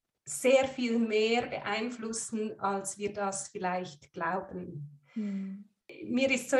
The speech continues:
Speaker 1: durch den Kopf gegangen, als du davon gesprochen hast, es ist dann bei Frauen auch noch einmal anders als bei Männern.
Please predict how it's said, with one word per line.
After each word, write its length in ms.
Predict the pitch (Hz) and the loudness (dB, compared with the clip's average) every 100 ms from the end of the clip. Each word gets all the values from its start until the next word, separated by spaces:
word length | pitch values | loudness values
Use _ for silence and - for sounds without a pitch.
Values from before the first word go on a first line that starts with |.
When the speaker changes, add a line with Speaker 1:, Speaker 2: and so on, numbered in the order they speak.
| 247 254 | 4 2
Speaker 1:
durch 200 | 247 - | 0 0
den 160 | 226 | -2
Kopf 340 | 226 240 240 - | 6 6 6 -6
gegangen, 480 | 247 226 220 240 | 2 4 6 4
als 340 | 220 214 - - | 0 0 -4 -4
du 100 | 220 | -8
davon 280 | 214 233 233 | -4 -4 -2
gesprochen 680 | 233 - 220 233 247 214 | -4 -2 0 0 -2 -2
hast, 320 | 208 208 - - | 0 0 -4 -4
es 200 | 214 214 | -4 -2
ist 340 | - 226 - | -2 -2 0
dann 160 | 208 208 | 0 2
bei 160 | 190 196 | 0 0
Frauen 440 | 208 196 233 226 | 4 6 6 4
auch 240 | 202 208 | 2 0
noch 200 | 208 202 | -4 -4
einmal 280 | 208 202 190 | -4 2 4
anders 400 | 196 190 190 - | 6 4 0 -4
als 240 | 190 185 - | -4 -6 -6
bei 140 | 175 | -6
Männern. 760 | 190 226 240 190 170 175 - | 4 6 6 0 -4 -8 -12